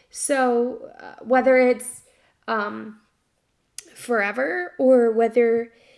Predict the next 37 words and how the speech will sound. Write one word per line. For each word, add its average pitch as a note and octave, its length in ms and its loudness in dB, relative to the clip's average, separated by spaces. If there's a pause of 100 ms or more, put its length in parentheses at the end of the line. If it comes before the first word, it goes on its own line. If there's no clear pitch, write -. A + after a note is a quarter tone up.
(280)
it's A3 540 0 (100)
temporary, C#4 880 0 (240)
we C4 100 -2
never A3 420 -2
know. G#3 300 -14
We B3+ 200 -6
never A#3+ 280 -4
know A#3 200 -4
what A3+ 320 -8
God's G#3 300 -10
plan G#3+ 360 -10
is G#3+ 220 -12
for A3 200 -12
us G3+ 300 -10
and G#3+ 180 -14
for G#3 160 -16
our G#3 240 -8
lives. G#3 520 -14 (460)
And, A#3+ 460 -8 (400)
uh, B3 360 -12 (320)
foster C4 380 -2
parenting A#3+ 680 -6
and, G#3+ 300 -12
and A3 200 -10
being A#3 240 -6
a A3+ 60 -6
mother A3 340 -8
has A3 240 -12
just - 400 -10
taught G#3+ 340 -10
me A3+ 100 -8
how G#3+ 280 -10
precious A3 840 -12 (840)
time G#3+ 520 -8
is D4 480 -8
and A3 240 -12
how, G#3+ 560 -12